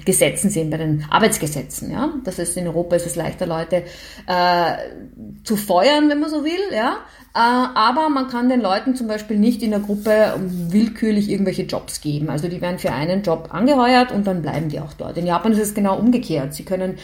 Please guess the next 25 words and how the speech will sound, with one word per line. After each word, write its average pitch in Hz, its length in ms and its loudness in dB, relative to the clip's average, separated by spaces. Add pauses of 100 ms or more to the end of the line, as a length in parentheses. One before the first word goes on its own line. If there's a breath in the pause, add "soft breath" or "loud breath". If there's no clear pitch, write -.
(160 loud breath)
wenn 202 160 -2
sie 208 60 0
mal 202 100 4
in 190 60 0
der 185 80 -2
Firma 196 240 0
drin 220 340 4
sind 269 180 4
und 233 140 2
einen 190 120 -2
Vollzeitjob 185 640 -4
haben, 247 360 0 (400 loud breath)
jederzeit 240 680 2
überall 247 320 4
eingesetzt 185 640 -2
werden. 147 200 -4
Also 160 140 -6
die 190 100 -4
Firma 214 200 0
kann 214 200 -2
dann 208 120 0
sagen, 214 220 0
so, 254 180 0
ab 208 160 0
morgen 294 560 0